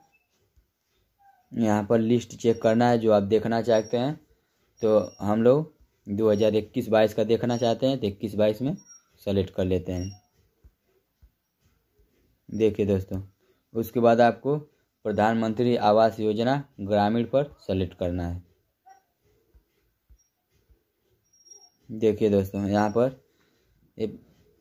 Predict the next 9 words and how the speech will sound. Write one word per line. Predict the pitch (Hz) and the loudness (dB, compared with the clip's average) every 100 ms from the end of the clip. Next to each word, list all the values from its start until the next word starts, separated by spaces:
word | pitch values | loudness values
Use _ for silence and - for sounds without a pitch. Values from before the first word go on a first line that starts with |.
| _ _ - - | _ _ -14 2
कैप्चा | 110 101 117 113 | 2 2 2 2
आपके | - 110 | 0 -6
सामने | 107 107 113 | -2 0 2
आ | 117 | 2
गया | 117 120 | 2 4
है, | 131 135 - | 2 0 -6
चौवालीस | 101 104 107 110 104 | -2 2 2 2 -2
माइनस | 101 107 104 | -4 -4 -6
तीस। | - 127 127 | -4 -6 -6